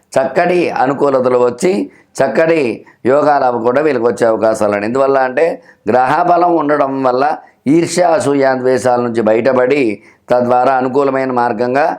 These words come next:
వీళ్ళు ఏర్పాటు చేసుకోవడానికి చక్కటి అవకాశం ఉంది.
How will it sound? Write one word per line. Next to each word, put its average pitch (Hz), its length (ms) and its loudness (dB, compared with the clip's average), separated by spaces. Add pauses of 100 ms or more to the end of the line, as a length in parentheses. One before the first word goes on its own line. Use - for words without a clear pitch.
(200)
వీళ్ళు 131 160 2
ఏర్పాటు 131 360 0
చేసుకోవడానికి 120 680 0
చక్కటి 131 340 -2
అవకాశం 110 460 0
ఉంది. 127 320 -2